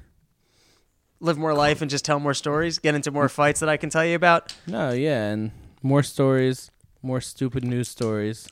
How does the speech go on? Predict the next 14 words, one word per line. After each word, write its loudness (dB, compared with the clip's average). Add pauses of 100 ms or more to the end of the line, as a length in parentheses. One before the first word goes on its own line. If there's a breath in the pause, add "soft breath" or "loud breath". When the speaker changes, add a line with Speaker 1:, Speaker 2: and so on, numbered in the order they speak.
Speaker 1:
More 6
stupid 2
news? 2
Oh, 2
well, 0
I 2
got 0
stupid -4
news. -6
Speaker 2:
I -8
know. -6 (680)
Speaker 1:
Professional 2
protester. 0 (480)
So 2